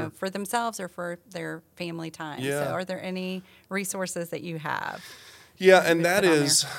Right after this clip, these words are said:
Speaker 1: I, I'd answer that by saying that's hard for pastors
Speaker 2: Mm.
Speaker 1: and ministers to find resources that you first are, are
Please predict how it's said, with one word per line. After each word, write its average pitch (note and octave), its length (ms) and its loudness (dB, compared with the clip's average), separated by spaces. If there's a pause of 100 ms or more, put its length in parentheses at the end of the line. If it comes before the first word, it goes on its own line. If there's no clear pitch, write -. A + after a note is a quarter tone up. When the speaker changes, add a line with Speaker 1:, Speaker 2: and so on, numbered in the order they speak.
(120)
Speaker 1:
I, D3 260 8
I'd D3 80 8
answer D#3+ 280 2
that C#3+ 200 4
by B2+ 80 2
saying B2+ 240 2
that's G3 220 0
hard B2+ 380 4
for A#2 120 -8
pastors A#2 460 -2
Speaker 2:
Mm. B2 40 -2
Speaker 1:
and A#2 100 -2
ministers A2+ 420 -2
to B2 80 -4
find B2 260 0
resources B2+ 540 -2
that A#2 180 -6
you B2+ 60 -10
first B2+ 580 2
are, B2 300 2
are A2+ 340 2